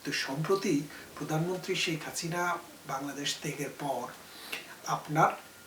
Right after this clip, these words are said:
টিউলিপ সিদ্দিকের বি-, বিরুদ্ধে এই দেশের কিছু মিডিয়া, এটা শুরু, শুরু হয় বাংলাদেশ থেকে, অর্থাৎ প্রধানমন্ত্রী শেখ হাসিনাকে দুর্নীতির দায়ে জড়ানোর জন্য যেসব অপচেষ্টা চলছিল, তার অংশ হিসেবে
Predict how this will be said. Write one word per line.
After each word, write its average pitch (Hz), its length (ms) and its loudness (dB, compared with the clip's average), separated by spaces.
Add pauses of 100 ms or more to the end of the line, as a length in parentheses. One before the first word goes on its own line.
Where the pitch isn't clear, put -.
(200)
টিউলিপ 269 280 8
সিদ্দিকের 190 480 0
বি-, 175 140 2 (220)
বিরুদ্ধে 160 540 4 (320)
এই 160 180 6
দেশের 165 360 6
কিছু 175 360 -2 (200)
মিডিয়া, 165 480 4 (380)
এটা 180 180 0
শুরু, 226 320 0
শুরু 165 240 4
হয় 220 160 12
বাংলাদেশ 160 420 10
থেকে, 160 180 -2
অর্থাৎ - 380 0 (360)
প্রধানমন্ত্রী 190 540 4
শেখ 180 260 4
হাসিনাকে 190 500 2
দুর্নীতির 170 500 0
দায়ে 143 340 2
জড়ানোর 147 420 0
জন্য 143 300 -4
যেসব 156 300 0 (140)
অপচেষ্টা 156 560 -4
চলছিল, 185 400 0 (180)
তার 226 260 8
অংশ 175 260 2
হিসেবে 185 460 6